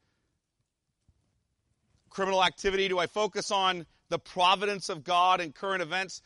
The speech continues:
Do I preach the comfort of the Lord in difficult times?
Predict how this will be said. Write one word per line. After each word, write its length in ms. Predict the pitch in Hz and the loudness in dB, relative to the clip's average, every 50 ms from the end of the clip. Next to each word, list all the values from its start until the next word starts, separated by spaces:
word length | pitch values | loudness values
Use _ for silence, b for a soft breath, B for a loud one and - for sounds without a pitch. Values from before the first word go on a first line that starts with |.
| b b b b | b b b b
Do 140 | 185 196 | -4 -4
I 80 | 196 202 | -4 -4
preach 320 | - - 233 233 202 - | -4 -6 -8 -8 -8 -8
the 100 | - 214 | -10 -12
comfort 500 | 175 - - 220 220 220 - 220 214 208 - _ _ _ _ _ _ _ - | -10 -4 -2 -2 -2 -2 -4 -6 -6 -6 -8 _ _ _ _ _ _ _ -2
of 160 | 185 196 185 | -2 -2 0
the 100 | 170 190 | 0 -2
Lord 460 | 180 190 190 190 190 190 196 185 165 - _ _ _ _ _ _ - - _ - _ _ _ _ _ _ _ _ _ _ _ - - _ _ _ _ _ _ _ _ _ _ _ - | -2 0 2 2 4 4 2 0 -4 -10 _ _ _ _ _ _ -20 -20 _ -20 _ _ _ _ _ _ _ _ _ _ _ -20 -20 _ _ _ _ _ _ _ _ _ _ _ -12
in 140 | 165 165 135 | -10 -6 -2
difficult 440 | 175 185 151 180 - - 165 143 | -2 -2 -2 -2 -8 -8 -8 -6
times? 640 | - 165 160 156 147 127 101 95 90 - - - - | -2 0 0 2 0 0 -4 -8 -16 -20 -20 -20 -20